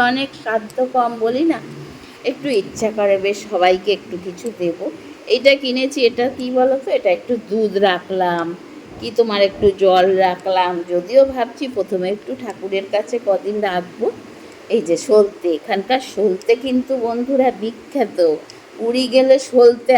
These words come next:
আগে নেবে। তারপরে এই রকম বাটি, এই যে বাটি দেখা যাচ্ছে না বন্ধুরা, এই যে বাটি দেখো, এরম বাটি চারটে পাঁচটা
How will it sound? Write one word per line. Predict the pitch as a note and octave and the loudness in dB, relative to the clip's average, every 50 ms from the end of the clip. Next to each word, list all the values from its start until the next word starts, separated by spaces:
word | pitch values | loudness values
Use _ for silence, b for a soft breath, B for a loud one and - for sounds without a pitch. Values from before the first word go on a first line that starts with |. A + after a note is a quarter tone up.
| G3+ G3 | 4 2
আগে | F#3+ F3 F3+ F3+ F3 F3 | 2 0 0 0 0 -2
নেবে। | F3 E3+ E3+ E3+ E3 - B B B B B - - | -4 -4 -4 -6 -8 -8 B B B B B -16 -14
তারপরে | F3+ D#3+ - - - F3 F3 F3 G3+ G#4 A#4+ - - - - - - | -12 -10 -12 -8 -4 -2 -2 0 2 0 0 -2 -4 -20 -20 -10 -4
এই | F3 F#3+ F#3 E3+ | -2 -2 0 4
রকম | F#3 F#3 F3 - - B3 B3 A#3 - | 4 2 2 2 -2 -6 -6 -4 -4
বাটি, | F3+ D3+ D3 D#3 - - - A3 B3+ A4 - - - - - - D#3+ | -6 -6 -8 -8 -12 -12 -10 -8 -6 -6 -8 -10 -14 -20 -16 -10 -10
এই | F3+ E3 | -6 -2
যে | - G3 F3+ F3+ | -2 -2 -2 -2
বাটি | D#3+ D3+ - - - - F3 E3 F#3 | -6 -10 -10 -14 -14 -12 -6 0 0
দেখা | F3 E3 - - F#3+ F3+ - - | 0 0 0 -2 -6 -6 -4 -4
যাচ্ছে | F3+ F3 F3+ - - - - F4+ A#4 | -6 -6 -6 -8 -14 -10 -8 -8 -6
না | C5 G#4+ G#3+ F3+ - - | -6 -6 -6 -8 -8 -8
বন্ধুরা, | E3+ F3 F3+ F3 G#3 D4 A#4 B4 F#4 F3 | -4 -4 -2 -2 0 0 2 2 2 2
এই | E3+ E3 E3+ F3 | 2 0 -2 -4
যে | E3+ F3 F3 | -4 -4 -4
বাটি | D#3+ D#3 - - - F3+ | -6 -8 -10 -14 -12 -8
দেখো, | F3 F3 E3+ E3+ - E4 - B B B B B B B B - | -6 -6 -6 -6 -8 -12 -12 B B B B B B B B 2
এরম | G3 A3+ B3+ C#4 C4+ C#4+ C#4 B3 | 4 6 6 6 4 4 2 2
বাটি | G#3+ F#3 F3+ F3 - G3 G#3+ A#3+ - | 2 0 0 -2 -2 -4 -4 -2 0
চারটে | A#3+ G3+ E3+ E3+ - - - - F3+ | 0 0 0 -2 -4 -10 -10 -10 -8
পাঁচটা | - F#3 F3+ F3+ F3 - - - G#3 | -6 -6 -6 -6 -8 -10 -8 -6 -6